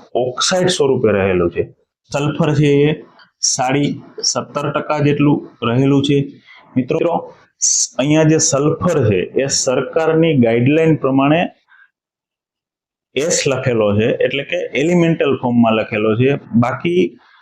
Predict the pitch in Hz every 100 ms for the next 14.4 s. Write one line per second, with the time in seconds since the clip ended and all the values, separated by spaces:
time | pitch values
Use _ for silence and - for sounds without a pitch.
0 | _ - 117 175 170 170 170 147 147 151
1 | 85 - - _ _ 120 120 131 143 151
2 | - _ _ _ - - 139 147 - 165
3 | 156 147 135 117 107 107 104 101 123 123
4 | 135 156 127 110 120 135 151 170 170 -
5 | - 151 165 175 170 - 123 123 117 110
6 | 101 92 80 - _ _ _ _ _ _
7 | _ _ _ _ _ _ _ _ _ _
8 | _ _ _ _ _ _ _ - - 135
9 | 143 - 160 165 165 - - 143 117 113
10 | 110 123 180 - - 120 - 131 127 127
11 | - - 110 156 - - _ _ _ -
12 | 120 151 - - 110 101 104 101 - 151
13 | 208 - - _ _ 101 104 107 101 85
14 | - - _